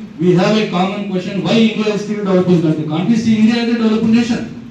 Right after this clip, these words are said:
So this the, this is the thought process started with me and everyone supported. Luckily, everyone cooperated,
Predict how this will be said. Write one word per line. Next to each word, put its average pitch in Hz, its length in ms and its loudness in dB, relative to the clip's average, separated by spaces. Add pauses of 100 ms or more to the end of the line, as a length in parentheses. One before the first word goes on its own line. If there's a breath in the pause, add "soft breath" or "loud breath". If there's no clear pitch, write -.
(1400)
So 165 160 -4
this 175 280 2
the, 175 100 0 (200)
this 226 160 4
is 226 140 2
the 220 160 2
thought 180 300 0
process 185 420 0
started 170 420 -2 (340)
with 147 180 -2
me 165 360 2
and 147 180 -4
everyone 165 380 2
supported. 160 720 0 (1120)
Luckily, 160 380 2
everyone 160 440 4
cooperated, 165 640 4